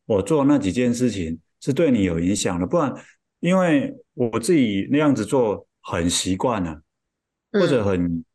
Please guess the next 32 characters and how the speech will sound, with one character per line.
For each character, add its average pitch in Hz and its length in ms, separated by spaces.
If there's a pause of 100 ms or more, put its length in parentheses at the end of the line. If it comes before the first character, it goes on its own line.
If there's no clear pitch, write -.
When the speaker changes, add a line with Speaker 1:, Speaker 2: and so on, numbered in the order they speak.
(480)
Speaker 1:
觉 165 180
得 147 240
很 107 220
习 135 220
以 135 40
为 120 160
常， 110 360 (100)
所 180 220
以 139 260 (460)
有 117 160
的 135 80
事 202 160
情 123 140
我 95 120
自 139 140
己 101 160
甚 131 240
至 120 160
事 131 180
后 117 140
忘 120 200
了， 90 60
像 120 300
新 147 240
竹 101 180
那 123 160
一 113 80
次 123 220
我 95 260
根 123 160
本 92 140
就 107 280